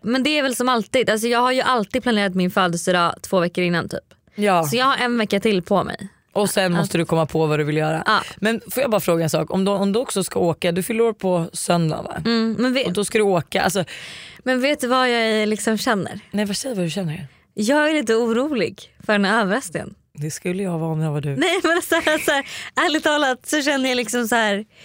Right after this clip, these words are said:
Speaker 1: För jag lyssnade på,
Speaker 2: <laughs>
Speaker 1: eh, Rebecca Stellas, eller Rebecca Stella har ju en ny podd.
Speaker 2: Ja, gud vad kul, jag har inte lyssnat på den.
Speaker 1: Med Michaela Forni nu istället för Vanessa.
Speaker 2: Jaha, vänta, Michaela Forni är en stående
Speaker 1: Ja, det är
Speaker 2: person.
Speaker 1: Michaela och, eh,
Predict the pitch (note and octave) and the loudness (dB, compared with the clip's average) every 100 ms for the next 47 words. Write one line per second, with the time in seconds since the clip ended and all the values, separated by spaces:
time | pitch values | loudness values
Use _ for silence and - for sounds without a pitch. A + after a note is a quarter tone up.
0 | - - _ - _ _ - G3+ A3+ D4 | -20 -20 _ -20 _ _ -10 -8 -2 0
1 | C#4+ D#4+ - A3+ G#3+ G3+ - G#3+ F#3+ F#3 | 2 0 0 0 0 -2 0 2 4 2
2 | F3 F3+ D#3+ D3+ G3+ G#3 A#3 C4 B3+ - | 2 2 0 0 2 2 0 0 0 0
3 | B3+ A3+ A3 A3+ G3 G3+ - - - - | 0 2 2 2 2 -2 -6 -8 -10 -8
4 | - A#3 B3 B3+ C4 B3+ C4+ B3+ A#3 F#3+ | -2 2 2 2 0 0 2 4 4 2
5 | F#3+ F#3 E3 E3 - F#3+ - G3+ - F#3 | 2 2 0 0 -2 -2 -10 -14 -8 0
6 | C#4+ C#4+ E3 - - A3+ F#3 F#3 E3+ G3+ | 2 4 2 -2 -4 0 2 2 2 0
7 | F#3 F3 A#3 - G3+ F#3+ G3 G3 G#3 F#3+ | 0 2 2 2 2 0 0 0 0 0
8 | F#3+ G3+ E3+ - - - F#3 F#3 F3+ F#3 | 2 0 0 -4 -8 -4 -2 0 0 -2
9 | F3 F3+ - G#3+ F4 - - C4+ C4+ A#3+ | -4 -4 -2 -2 -2 -8 -2 0 2 0
10 | G#3+ G3 F#3+ G3 F3+ C#4 C#4 G#3 F3 E3 | 0 -2 0 0 2 2 2 0 0 -2
11 | - F#3+ F3 D#3+ D#3 D#3+ D#3 D#3 B3+ D4+ | 0 0 2 2 2 0 -2 -2 0 2
12 | C4+ C#4 C4+ C4+ A3+ G#3+ G3+ F#3+ G3 G3 | 2 2 2 0 2 2 2 0 -2 -2
13 | F3+ F#3+ F#3+ | 0 0 -2